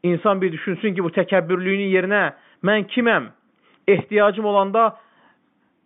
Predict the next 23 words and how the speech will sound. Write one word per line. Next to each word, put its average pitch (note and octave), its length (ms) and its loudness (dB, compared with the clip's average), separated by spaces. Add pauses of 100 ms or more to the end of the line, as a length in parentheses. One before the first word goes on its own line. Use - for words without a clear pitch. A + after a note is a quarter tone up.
(520)
yemək G#3+ 420 0
yemək A3 340 0
üçün F#3+ 300 -4 (200)
ha, - 120 -6
nələrə G3 460 2
əl G#3 100 4
atıram? C#3 400 -4 (580)
Və E3+ 200 0
sonra G3+ 180 4
yediyim F#3 420 -2
yeməyi F3 380 2
də F3 140 -4
ifraz G3 280 0
etmək F3 440 0
üçün E3+ 180 -4
nələrə D#3 320 2
əl D3 140 2
atıram? A#2+ 340 -8 (4000)
Bir F3+ 100 0
oturub F3 440 -4
ağıllıca E3 480 -2
düşünmək D3 440 -6
lazımdır. A#2 460 -8